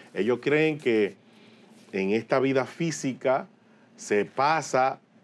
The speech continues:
o son premios o son castigos de vidas anteriores. La gente que está viviendo muy bien están siendo premiadas por vidas anteriores. La gente que vive muy mal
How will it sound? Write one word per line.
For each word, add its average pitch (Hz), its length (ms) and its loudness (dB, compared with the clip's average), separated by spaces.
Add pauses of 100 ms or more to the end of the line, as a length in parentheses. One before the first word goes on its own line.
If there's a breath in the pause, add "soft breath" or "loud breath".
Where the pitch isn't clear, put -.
(140)
o 92 220 -4
son 135 280 -2
premios 170 720 2 (340)
o 101 160 -2
son 120 320 0
castigos 143 800 -2
de 107 140 2
vidas 131 440 -2
anteriores. 85 840 -4 (400 loud breath)
La 104 100 0
gente 160 300 0
que 175 80 0
está 160 200 0
viviendo 156 440 4
muy 160 180 0
bien 156 400 2 (440 loud breath)
están 117 280 -4
siendo 131 380 0
premiadas 131 640 0
por 98 240 -4
vidas 110 380 -4
anteriores. 82 800 -6 (260 loud breath)
La 117 120 0
gente 170 240 0
que 175 100 2
vive 165 280 2
muy 156 300 0
mal 151 360 2